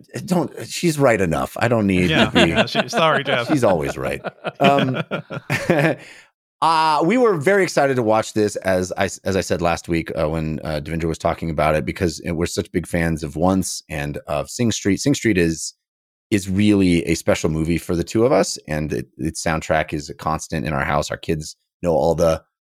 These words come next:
Speaker 1: all the words to, uh, "Drive It Like You Stole It" and stuff. So, you know, we, we were very, very excited about Flora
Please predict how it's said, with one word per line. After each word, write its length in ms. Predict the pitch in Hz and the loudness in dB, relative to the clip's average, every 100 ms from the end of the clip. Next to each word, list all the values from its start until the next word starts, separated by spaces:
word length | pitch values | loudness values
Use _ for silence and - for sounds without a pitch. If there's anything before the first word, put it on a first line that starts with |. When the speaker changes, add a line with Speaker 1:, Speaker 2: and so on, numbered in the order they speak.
| - | -2
Speaker 1:
all 160 | 92 87 | 0 2
the 80 | 90 | 2
words 380 | 87 87 85 - | 2 2 -2 -4
to, 360 | 95 85 85 | 0 2 2
uh, 220 | 85 82 82 | 2 2 2
"Drive 220 | 85 82 | 2 2
It 40 | |
Like 140 | 80 80 | 0 -2
You 40 | |
Stole 300 | - 73 76 | -6 -4 -2
It" 60 | 73 | -4
and 80 | 73 | -6
stuff. 200 | 82 - | -10 -4
So, 160 | 113 | 0
you 260 | 117 87 - | 0 0 0
know, 160 | 120 120 - _ _ - | -2 -2 -8 _ _ -10
we, 300 | 123 135 104 | -2 -2 0
we 200 | 127 131 | 0 2
were 100 | 110 | 2
very, 380 | 104 123 123 107 | 2 2 2 2
very 260 | 92 82 | 2 2
excited 680 | 78 - 69 69 64 64 60 | 0 -2 -4 -2 -4 -8 -10
about 340 | 71 67 65 - | -12 -8 -8 -10
Flora 320 | 69 62 | -12 -10